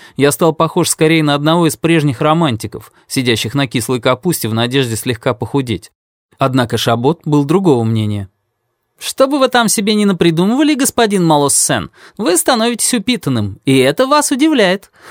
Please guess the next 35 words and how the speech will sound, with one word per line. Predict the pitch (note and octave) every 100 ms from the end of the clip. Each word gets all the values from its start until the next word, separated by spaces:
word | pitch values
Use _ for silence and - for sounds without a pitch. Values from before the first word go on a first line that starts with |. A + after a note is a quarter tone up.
| - -
Дело | C3+ F#3+ E3+ B2
в |
том, | - C4+ D3+ G#2
что | - D#3
впервые | - - F3 F#3+ D#4+ C#4+
в | A3+
вашей | F3+ A3+ - D3
жизни | B2 A#3 B3+ C3+ F#2 -
вы | B2+ D#3+
наконец-то | G3+ F#3 F3+ G#3+ A#3+ - A3 G3+
имеете | G3+ G#3+ F#3 F3+
вес | D#3+ G3 F#3+
человека | - E3+ D#3 D3 D#3+ G3+ - C#3+
на | A#2+
нашей | A#2+ C3 D#3 F3+
грешной | D#3 D3 C#3 D3+ D#3+
земле. | C#3+ C#3+ D3 F3 B2+ - _ _ _ -
Теперь | A#2 A#2+ A#2+
я | C#3
могу | F3 G#3+ F#3
послать | G3+ G#3 G#3 F#3
за | F#3+
портным". | - A#3 - F3 E3+ - _ _ _ _ _ _ _ _ _ _ -
У |
портного | A2+ C#3 D#3 G#3 G#3+ A#2+ F#2+
было | A2+ F3 G3
имя | F#3 G#3 F#3+
Макаронника, | C3+ A#2 A#2 C3 D#3+ D3 B2 A2+ -
пальцы | E3+ F#3 -
Стрекозки | A#2+ B2+ A#2+ F3+ F3+ - B2+ B2+ -
и |
улыбка | B2+ B2 G3 - E3
Витторио | D3 A#2+ - D#3+ D#3+ C#3
де | B2 B2+
Сика. | - A2 - F2+ F2+